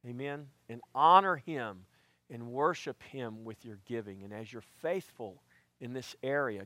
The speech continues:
God says it's the only area. He said, "Prove me in this." He said, "Prove me and see if I will not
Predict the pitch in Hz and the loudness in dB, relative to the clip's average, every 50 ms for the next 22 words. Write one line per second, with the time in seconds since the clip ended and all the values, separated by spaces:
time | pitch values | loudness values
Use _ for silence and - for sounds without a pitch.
0 | 101 - 127 127 139 160 170 - - - 180 156 139 117 117 - - - 143 143 | -4 4 6 8 8 8 8 4 0 -4 -4 -4 -4 -4 -10 -18 -14 -12 -10 -8
1 | 131 156 160 151 - 170 180 170 160 135 123 139 - - - - _ - - 165 | -8 -8 -10 -10 -6 -6 -4 -4 -4 -6 -8 -10 -12 -12 -16 -16 _ -12 -8 -8
2 | 170 165 143 123 113 110 104 98 90 90 - - _ _ - - - - - _ | -8 -8 -8 -10 -10 -10 -10 -10 -12 -12 -14 -18 _ _ -20 -20 -20 -20 -20 _
3 | - 151 127 - - 139 - _ - - 185 185 185 160 143 135 131 127 113 - | -12 -12 -12 -8 -10 -10 -10 _ -8 -2 -2 -2 -2 -2 -4 -8 -8 -8 -10 -10
4 | - - - 151 131 113 - 120 110 117 113 113 117 120 120 120 120 - | -12 -6 -4 -4 -4 -4 -2 0 0 0 0 -2 -4 0 2 2 2 0